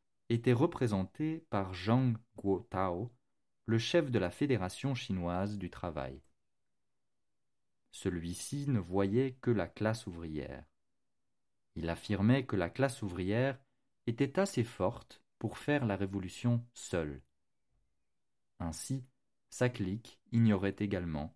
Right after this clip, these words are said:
la paysannerie. En luttant contre ces deux déviations, Mao fit ses premières contributions majeures au développement de la théorie marxiste. En mars dix-neuf cent vingt-six,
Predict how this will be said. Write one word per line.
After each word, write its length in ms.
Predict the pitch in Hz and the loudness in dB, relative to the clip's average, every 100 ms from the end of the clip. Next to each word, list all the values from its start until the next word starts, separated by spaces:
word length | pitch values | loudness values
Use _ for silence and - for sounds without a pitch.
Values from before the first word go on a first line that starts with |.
| _ - | _ -6
la 120 | 85 | -6
paysannerie. 640 | - 104 95 85 82 - - _ _ _ _ _ _ _ _ _ _ _ _ _ _ _ _ _ _ _ _ - | 0 0 2 -4 -6 -12 -20 _ _ _ _ _ _ _ _ _ _ _ _ _ _ _ _ _ _ _ _ 2
En 100 | 113 | 4
luttant 440 | 120 165 196 202 | 6 4 4 2
contre 360 | 185 139 127 110 | 2 0 0 -2
ces 160 | 104 95 | 0 2
deux 220 | 107 120 | 4 4
déviations, 720 | 101 87 87 - 117 127 - _ _ _ | 4 0 -2 -2 -2 -2 -2 _ _ _
Mao 420 | 113 117 143 170 | 4 6 6 4
fit 260 | 170 - 147 | 0 -6 -6
ses 180 | - 110 | 0 -2
premières 480 | - 143 143 110 - | 0 0 2 2 0
contributions 720 | 101 - 98 92 - 127 131 | -4 -2 -6 -6 -4 0 2
majeures 720 | 92 90 85 87 101 123 - _ | 2 0 -2 -2 -2 -6 -10 _
au 100 | 104 | -4
développement 800 | 101 127 117 95 - 87 87 - 95 | 2 4 4 0 0 -2 -4 -6 -2
de 100 | 92 | -2
la 120 | 90 | -2
théorie 440 | - 135 95 110 | 0 0 2 0
marxiste. 680 | 95 - - 78 73 - - _ _ _ _ _ _ _ _ _ _ _ _ _ _ _ _ _ - | 0 -4 -12 -10 -10 -14 -20 _ _ _ _ _ _ _ _ _ _ _ _ _ _ _ _ _ -8
En 120 | 80 | -4
mars 540 | 78 95 113 - - - | 0 0 0 -4 -14 -8
dix-neuf 340 | 85 95 90 | -2 -2 0
cent 160 | 139 127 | 0 0
vingt-six, 680 | 85 82 - 127 - - | 0 -2 -4 -6 -6 -16